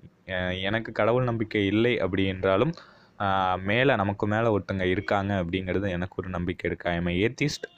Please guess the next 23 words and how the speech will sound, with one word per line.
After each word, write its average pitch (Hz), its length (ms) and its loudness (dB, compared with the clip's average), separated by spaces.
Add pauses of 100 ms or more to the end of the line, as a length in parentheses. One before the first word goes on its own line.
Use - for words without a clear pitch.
(280)
but 92 180 0
இருந்தாலும் 113 480 2
அவர்கள் 92 400 0
ஆத்மா 107 360 -2
சாந்தி 90 320 -6
அடைய 101 440 -4 (540)
எல்லாரும் 98 480 2
வேண்டிக்குங்க 98 460 -2
அப்படின்னு 90 320 -2
நான் 87 220 -4
சொல்லிக்கிறேன். 87 460 0 (800)
And 107 340 0
இன்னொரு 98 520 6
விஷயம் 117 440 4
என்னன்னா, 104 300 2
நான் 95 180 4
வந்து 92 460 4
ஒரு 82 280 2
தவறு 131 360 6
செஞ்சிருந்தேன் 101 520 2
அப்படின்னு 101 960 0 (560)
சொல்லலாம். 101 480 4
என்னன்னா, 104 720 0